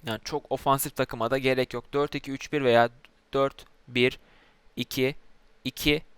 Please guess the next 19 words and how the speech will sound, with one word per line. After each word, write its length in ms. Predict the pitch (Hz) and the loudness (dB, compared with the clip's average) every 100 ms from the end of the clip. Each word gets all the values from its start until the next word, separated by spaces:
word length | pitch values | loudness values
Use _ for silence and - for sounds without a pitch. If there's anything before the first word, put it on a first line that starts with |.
| _ - | _ -6
bir 340 | 131 156 - - _ - | -2 -2 -4 -20 _ -4
oynayın. 460 | 123 120 113 117 165 _ _ _ - - _ _ - | -2 -2 -4 -6 -8 _ _ _ -20 -20 _ _ -2
Yani 180 | 127 120 | 0 2
dört 240 | 156 170 | 0 -2
iki 180 | 180 170 | -6 -6
üç 240 | 170 - | -8 -2
bir, 200 | 185 175 - _ - | 0 -2 -6 _ 0
e, 340 | 135 135 131 - | 4 6 4 0
ofansif 520 | 147 160 180 170 - 175 - | -2 4 6 6 2 -6 -8
bir 100 | 135 | -6
oyun. 320 | 117 123 147 - _ _ _ _ _ _ 135 | -2 -2 -6 -12 _ _ _ _ _ _ -2
dört 360 | 151 165 - - | 0 0 -2 0
bir 200 | 160 151 | 0 0
iki 460 | 143 - 165 165 - _ _ _ | -8 -6 -2 -2 -2 _ _ _
iki 400 | 143 - - 151 | -10 -4 0 0
bir 220 | 147 160 135 | 2 2 4
de 240 | 156 147 | 2 4
biraz 300 | 156 143 123 | 8 8 6
daha, 320 | 127 151 147 | 4 4 2